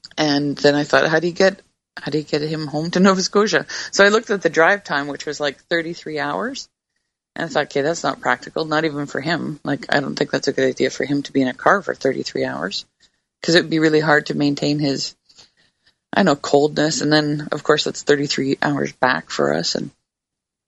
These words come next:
so I start calling, like, um, trains, and they don't take live passengers or live animals. I called a couple courier companies, and they said they don't handle live animals, but U P S does. So then I found my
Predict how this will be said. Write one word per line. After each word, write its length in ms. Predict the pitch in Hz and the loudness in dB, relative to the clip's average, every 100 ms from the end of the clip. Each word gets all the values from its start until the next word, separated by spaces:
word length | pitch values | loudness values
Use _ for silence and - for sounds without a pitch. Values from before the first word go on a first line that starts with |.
| _ _ _ - - - - | _ _ _ -14 -14 -16 -12
so 580 | - 185 185 170 156 147 - | 2 4 6 4 4 0 0
I 140 | 175 | 0
start 240 | - 175 | 2 0
calling, 320 | 170 - 156 151 | 0 -2 -2 -2
like, 260 | 135 127 | -4 -4
um, 500 | 135 135 131 131 139 - - - | -4 -4 -8 -8 -12 -14 -12 -6
trains, 520 | - 151 151 151 143 | -2 -2 -2 -4 -2
and 300 | 127 120 139 - - - | 0 0 -4 -12 -6 2
they 120 | 151 | 2
don't 180 | 143 - | 2 0
take 220 | - - | -4 2
live 440 | 135 135 131 - | 2 2 0 -4
passengers 680 | - 139 - 139 139 131 - | -2 -2 -2 -2 -2 -2 -2
or 100 | - | -2
live 420 | - - 143 139 | -2 0 2 2
animals. 520 | 139 139 139 143 - - _ _ _ _ _ | 0 0 -2 -2 -6 -10 _ _ _ _ _
I 60 | - | -6
called 280 | - 160 - | 2 2 2
a 20 | |
couple 300 | - 220 208 | 0 0 0
courier 320 | - 147 143 | 2 2 2
companies, 500 | - 143 143 143 139 | 0 -4 -2 -2 -2
and 80 | 147 | -2
they 80 | 143 | -2
said 180 | - 139 | 0 0
they 80 | |
don't 160 | 143 143 | 0 0
handle 320 | 139 139 135 | 0 0 0
live 240 | 135 135 139 | 0 0 2
animals, 480 | 147 143 127 - | 0 -2 -6 -6
but 200 | - - | -4 -4
U 120 | - 175 | -2 0
P 180 | 165 | 2
S 200 | 147 165 | 2 2
does. 420 | - 147 294 - - - - - - - - - | 2 2 0 -6 -12 -20 -18 -18 -18 -20 -14 -2
So 140 | 185 | 4
then 120 | 190 | 4
I 60 | 175 | 4
found 300 | 170 165 160 | 0 -2 0
my 200 | 147 135 | -2 -4